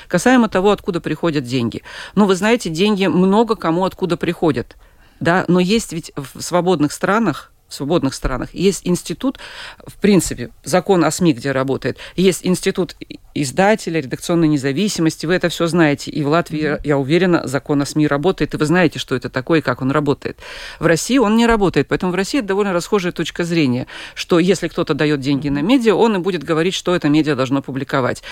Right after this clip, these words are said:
Speaker 1: И поэтому, когда мы слышим такие обвинения, мы слышим их от людей,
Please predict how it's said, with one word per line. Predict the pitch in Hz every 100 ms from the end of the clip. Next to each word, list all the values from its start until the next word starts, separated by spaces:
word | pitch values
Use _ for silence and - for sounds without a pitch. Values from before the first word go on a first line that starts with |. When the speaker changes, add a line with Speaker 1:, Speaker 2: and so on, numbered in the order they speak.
| - -
Speaker 1:
И |
поэтому, | 180 214 220 202
когда | 185 185 190 175
мы | 170
слышим | 175 - 160
такие | 156 143 151 -
обвинения, | 147 131 131 160 262 240
мы | 180
слышим | - 208 185
их | 143 -
от | 160
людей, | 156 143 202 262